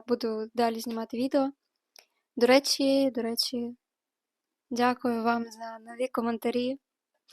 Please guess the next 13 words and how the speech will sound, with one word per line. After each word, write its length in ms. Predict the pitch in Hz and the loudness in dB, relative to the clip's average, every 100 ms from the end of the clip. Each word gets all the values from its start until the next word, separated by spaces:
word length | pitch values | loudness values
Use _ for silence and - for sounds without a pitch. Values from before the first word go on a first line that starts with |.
| - - _ | -20 -20 _
за 160 | 240 220 | -10 -4
те, 180 | 247 | -2
що 160 | 247 247 | -2 -2
підписались 880 | 247 247 - 240 - 233 240 240 - | -6 -10 -2 -2 0 -2 0 0 -2
на 80 | |
мене. 280 | 220 226 220 | -4 -4 -6
Вас 320 | 220 233 233 | -2 -2 0
уже 180 | 240 240 | -4 -2
аж 220 | 233 240 | -2 -2
тридцять 520 | - - 240 247 247 247 | -6 -2 0 0 -4 -4
одна 260 | 226 233 | -6 -4
людина. 520 | 226 214 240 233 233 233 _ - - - _ _ _ | -6 -4 -2 -2 -4 -8 _ -20 -20 -20 _ _ _
Ем, 420 | 233 226 226 220 | -8 -6 -6 -8